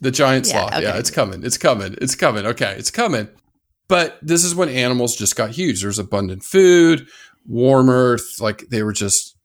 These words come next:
Speaker 1: animals were, were doing really well. Then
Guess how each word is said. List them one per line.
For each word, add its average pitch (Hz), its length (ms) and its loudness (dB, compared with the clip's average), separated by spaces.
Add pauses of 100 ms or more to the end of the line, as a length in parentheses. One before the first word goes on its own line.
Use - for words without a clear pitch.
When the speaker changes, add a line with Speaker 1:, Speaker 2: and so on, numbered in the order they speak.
Speaker 1:
animals 120 460 -2
were, 101 140 -4
were 104 160 -8
doing 104 260 -6
really 101 240 -4
well. 90 380 -8 (580)
Then 147 800 0